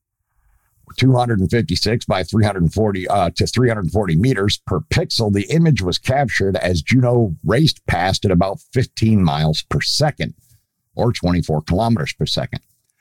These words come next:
over a part of the surface that was in nighttime, dimly lit by Jupiter's shine, sunlight reflecting off Jupiter's cloud tops," nasa says. Quote,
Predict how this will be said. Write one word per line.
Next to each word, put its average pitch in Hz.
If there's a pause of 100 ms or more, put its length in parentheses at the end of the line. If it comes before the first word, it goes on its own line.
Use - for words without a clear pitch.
(300)
over 156
a 110
part 104
of 98
the 90
surface 87
that 87
was 98
in 92
nighttime, 80
dimly 127
lit 87
by 90
Jupiter's 80
shine, 120 (520)
sunlight 98
reflecting 80
off 85
Jupiter's 80
cloud 117
tops," -
nasa 64
says. -
Quote, 131